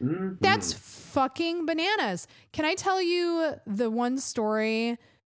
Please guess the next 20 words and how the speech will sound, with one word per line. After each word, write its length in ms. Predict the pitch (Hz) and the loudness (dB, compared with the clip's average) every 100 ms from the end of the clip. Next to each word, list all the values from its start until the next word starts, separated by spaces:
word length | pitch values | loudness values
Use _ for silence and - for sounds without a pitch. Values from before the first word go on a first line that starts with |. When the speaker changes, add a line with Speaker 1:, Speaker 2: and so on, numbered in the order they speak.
| _ 226 | _ -2
Speaker 2:
that 240 | 220 233 214 | 2 2 0
for 240 | - 240 | -2 0
me, 420 | 226 233 240 240 | 2 2 2 2
<sighs> 840 | 247 254 - _ - - - - - | 2 0 -6 _ -10 -8 -10 -12 -6
it's 260 | 247 320 | -2 0
just, 140 | - 453 | 2 2
like, 180 | 494 - | 2 2
every 260 | 247 262 285 | 0 2 2
day 240 | 220 214 | 2 2
we're 200 | 208 202 | 2 0
breaking 520 | 190 190 190 214 202 | 2 2 2 2 0
covid 420 | 185 185 170 202 | 2 2 2 2
records 540 | 220 226 269 254 247 - | 2 0 2 0 0 0
that 180 | 208 196 | 0 0
it 100 | 185 | -2
can 180 | 226 | -2
sort 240 | 196 220 208 | -2 0 -2
of 120 | 196 | -2
become, 300 | 208 - 214 | -4 -2 0
like, 200 | 180 170 | 0 -2